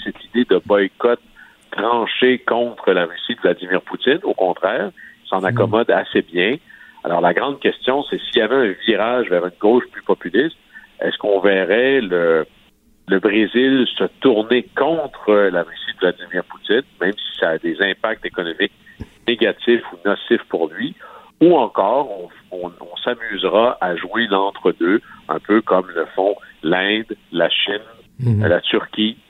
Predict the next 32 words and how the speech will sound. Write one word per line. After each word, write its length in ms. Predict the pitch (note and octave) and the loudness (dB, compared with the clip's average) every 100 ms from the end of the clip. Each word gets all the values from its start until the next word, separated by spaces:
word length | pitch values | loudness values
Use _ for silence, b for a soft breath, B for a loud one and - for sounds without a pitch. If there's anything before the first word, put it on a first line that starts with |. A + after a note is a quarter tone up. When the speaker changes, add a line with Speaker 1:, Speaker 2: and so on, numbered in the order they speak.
| - - | -14 -4
Speaker 1:
le 120 | F2+ | 0
Brésil. 520 | F2 E2+ D#2+ A2 C#3+ B2 | 0 -2 0 2 2 0
Ça 80 | - | -4
fait 160 | F2 | -4
quand 180 | - E2+ | -4 -2
même 220 | F#2 A2+ G2+ | -2 -2 -2
des 120 | E2+ | 0
gros 280 | E2 F#2 F#2 | 2 4 4
joueurs 500 | E2+ F#2+ G2+ A2 F2 | 2 2 4 2 0
là, 100 | E2 | -4
sur 180 | D#2+ D#2 D#2+ | -6 -8 -12
le 60 | D2 | -14
plat. 240 | - F#2 G#2+ B B B | -2 -2 -2 B B B
Alors, 260 | E2 F2 F2+ | -4 -2 0
on 80 | G2+ | 0
va 60 | A2 | 0
suivre 260 | - G#2 | -2 -4
ça 100 | - | -4
de 60 | B2 | -2
manière 260 | F#2+ F#2 F2 | -2 -2 -2
intéressante, 540 | E2 D#2+ D#2+ A#2 A2 - | -2 -4 -2 -4 -4 -2
mais 60 | |
à 100 | D#2+ | -2
date, 260 | D#2+ G2+ C3 _ B B B | 0 -2 -2 _ B B B
la 100 | - | -8
grande 340 | - A2 C#3+ C#3+ | -4 -2 -2 -2
question, 500 | - - A2 A#2 C3 - | -4 -2 -2 -2 -2 0
c'est 100 | F#2 | 0
est-ce 300 | - - - | 0 -12 -4
que 80 | F#2 | -2
la 140 | E2+ - | -2 0
dérive 420 | B2 B2 C#3 C3+ | 0 2 2 0